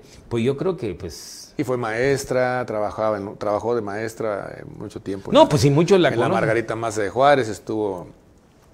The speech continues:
Speaker 2: la David Gómez, trabajó también en la unach, fue secretaria
Speaker 1: En la
Speaker 2: en la unach, trabajaba doble turno, se partió el alma mi mamá por nosotros.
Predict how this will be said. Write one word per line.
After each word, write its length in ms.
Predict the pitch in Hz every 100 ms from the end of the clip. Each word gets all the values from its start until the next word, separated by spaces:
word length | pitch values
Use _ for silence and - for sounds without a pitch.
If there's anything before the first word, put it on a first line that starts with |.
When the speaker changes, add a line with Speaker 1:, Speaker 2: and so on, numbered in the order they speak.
| - 107
Speaker 2:
la 100 | 95
David 220 | 95 95
Gómez, 640 | 117 135 135 123 - - -
trabajó 440 | 104 101 95 113
también 300 | 113 104 107
en 80 | 107
la 80 | 87
unach, 380 | 92 123 185 - - _ _ -
fue 120 | 98
secretaria 580 | - - 104 98 110 107
Speaker 1:
En 80 | 92
la 60 |
Speaker 2:
en 80 | 87
la 80 | 98
unach, 160 | 139 -
trabajaba 600 | - 95 98 113 110 95 - - - - - -
doble 240 | 117 107
turno, 360 | 98 123 147 160
se 100 | 123
partió 300 | 135 120 202
el 60 | 208
alma 180 | 185
mi 80 | 139
mamá 160 | 127 131
por 120 | 123
nosotros. 400 | 110 - - -